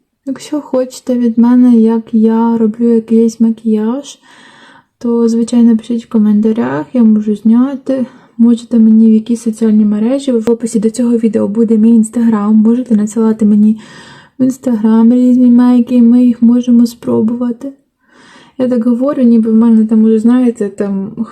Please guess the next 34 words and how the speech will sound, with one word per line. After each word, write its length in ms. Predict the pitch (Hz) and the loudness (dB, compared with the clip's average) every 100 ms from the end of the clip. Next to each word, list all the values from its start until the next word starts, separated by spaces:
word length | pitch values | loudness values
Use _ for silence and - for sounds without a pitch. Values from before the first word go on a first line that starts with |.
| - | -14
хоча 360 | - 214 220 214 | -6 -4 -2 -2
б 180 | 214 | -2
кілька 320 | 208 226 214 214 | -4 -6 -4 -4
тисяч 360 | 220 220 220 | -4 -4 -6
підписників, 680 | - 208 233 262 240 220 220 | -6 -6 -4 -4 -4 -4 -4
я 80 | 208 | -6
така, 280 | 220 - 220 | -8 -6 -4
надсилайте. 760 | 254 254 277 277 277 277 262 247 - - - - _ _ - | -4 -4 -6 -4 -4 -6 -10 -14 -18 -20 -20 -20 _ _ -8
Але, 680 | 240 247 262 302 370 381 370 339 | -2 -2 -2 -4 -4 -6 -10 -8
ну, 80 | 277 | -4
от 140 | 254 226 | -2 -2
ви 120 | 233 | -4
сидите 400 | 240 233 226 277 | -2 -4 -4 -4
на 760 | 262 220 208 208 202 190 185 - | -2 -2 -4 -4 -6 -6 -6 -6
якійсь 320 | 202 190 190 | -8 -8 -10
платформі, 540 | 190 202 196 214 208 202 | -8 -10 -8 -8 -6 -6
побачили 580 | 190 214 233 269 240 220 | -8 -6 -6 -4 -4 -2
якусь 440 | 208 208 208 226 | -4 -8 -10 -12
картинку 500 | - 214 - 214 214 | -10 -10 -4 -4 -2
макіяжу, 480 | 202 208 220 208 208 | -4 -4 -4 -4 0
надішліть 580 | 233 302 277 - 277 269 | -2 -2 -8 -6 -6 0
мені 260 | 233 220 214 | 2 4 2
її, 300 | 208 208 220 | 2 0 0
разом 340 | 220 262 277 | -2 -2 -6
спробуємо, 720 | 269 - 220 233 226 226 214 | -10 -4 -2 2 2 2 0
я 280 | 214 226 240 | 0 0 0
зніму 320 | 226 214 220 | 0 2 2
типу 320 | 233 226 220 233 | 0 -2 -4 -8
туторіал, 640 | 220 - 220 233 254 226 | -8 -4 -4 -2 0 0
як 280 | 214 220 - | 0 -2 -4
це 100 | 226 | -2
вийде 280 | 220 220 220 | 0 0 0
у 120 | 214 | 0
мене. 420 | 196 196 202 233 | 0 -2 -2 -4